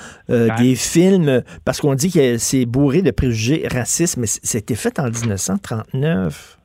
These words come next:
Speaker 2: Voilà.
Speaker 1: Avec la liberté, puis c'est un classique, voyons donc, là.
Speaker 2: Oui, puis tu connais un peu mon, mon opinion là-dessus. Bien sûr que,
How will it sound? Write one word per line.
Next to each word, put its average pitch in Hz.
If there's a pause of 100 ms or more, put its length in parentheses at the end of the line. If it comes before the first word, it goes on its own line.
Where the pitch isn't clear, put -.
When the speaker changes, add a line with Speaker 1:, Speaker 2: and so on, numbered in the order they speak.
(360)
Speaker 2:
Voilà. 98
Speaker 1:
Avec 113
la 139
liberté, 143
puis -
c'est 175
un 175
classique, 214
voyons 170
donc, 196
là. 120 (420)
Speaker 2:
Oui, 175
puis 147
tu -
connais 135
un 143
peu 156
mon, 120
mon 113
opinion 113
là-dessus. 135
Bien 165
sûr 208
que, 147